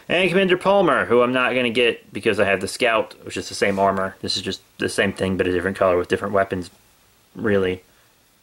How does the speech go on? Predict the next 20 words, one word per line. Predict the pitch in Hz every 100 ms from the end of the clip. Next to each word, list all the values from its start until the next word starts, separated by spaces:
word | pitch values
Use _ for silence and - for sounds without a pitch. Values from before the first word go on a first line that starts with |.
| _ - - 120
And | 147
it's | 131
a | 104
specific | 95 92 92 -
character, | 90 85 87
I | 82
suppose. | - 90 85 - _ _ _ - - _ _
But, | 123 131 127 - _ -
yeah, | 117 117
that's | 123
the | - 135
wave | 127 127
right | 123 123 -
there. | 127 127 - _ _ -
He's | 104 104
the | 113
only | 113 110 104 - _ _ -
Covenant | 107 104 98
in | 98
it. | 101